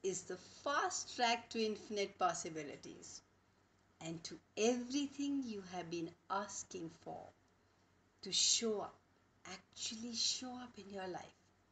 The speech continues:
I am not kidding, guys.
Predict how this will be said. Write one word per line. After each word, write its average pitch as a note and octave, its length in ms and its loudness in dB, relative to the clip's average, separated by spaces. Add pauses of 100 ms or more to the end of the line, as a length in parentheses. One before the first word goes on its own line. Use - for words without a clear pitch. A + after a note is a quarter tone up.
(600)
I G3+ 180 6
am B3+ 260 6
not C#4+ 400 2
kidding, A#3 460 6
guys. G3+ 800 4